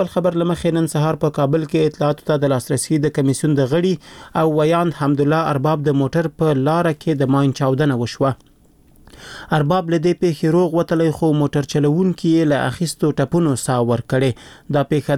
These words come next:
د کابل ښار د شپاړسمې حوزې هیوادوال بلاکونو ته څیرمه شوې ده. د کابل امنیه قومنداني دا پیښه تاییدوي او وایي چې په دې چاودنه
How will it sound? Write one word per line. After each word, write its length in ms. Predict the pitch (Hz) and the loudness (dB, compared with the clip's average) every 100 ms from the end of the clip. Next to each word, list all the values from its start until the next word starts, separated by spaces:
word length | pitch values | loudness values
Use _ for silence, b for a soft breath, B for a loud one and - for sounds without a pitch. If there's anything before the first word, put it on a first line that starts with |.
| 135 | -2
د 100 | 135 | -2
کابل 300 | 135 135 151 139 | -2 0 0 -2
ښار 300 | - 147 147 139 | -2 0 0 0
د 100 | 139 | -2
شپاړسمې 460 | - 135 127 160 143 | -2 -2 0 0 0
حوزې 260 | 135 135 151 131 | 0 0 0 2
هیوادوال 420 | 139 131 147 151 143 | 0 0 0 0 0
بلاکونو 400 | 139 127 156 156 | 0 0 0 0
ته 160 | 160 156 - | 0 -4 -2
څیرمه 400 | 156 147 120 110 - | -2 0 0 -2 -4
شوې 240 | 120 123 120 | -2 0 0
ده. 80 | 131 B B B B - | -2 B B B B 0
د 100 | 131 123 | 0 0
کابل 280 | 127 127 139 | -4 0 0
امنیه 200 | 135 135 - | 2 0 0
قومنداني 420 | 135 131 135 156 | 0 2 0 2
دا 60 | 143 160 | 0 0
پیښه 260 | 147 151 147 | -2 0 0
تاییدوي 360 | 143 143 170 180 | 2 2 0 2
او 60 | 165 | 2
وایي 160 | 170 - | 0 0
چې 80 | 170 | -2
په 60 | - 143 | 0 -2
دې 60 | 143 | 0
چاودنه 360 | 143 135 156 | -2 0 0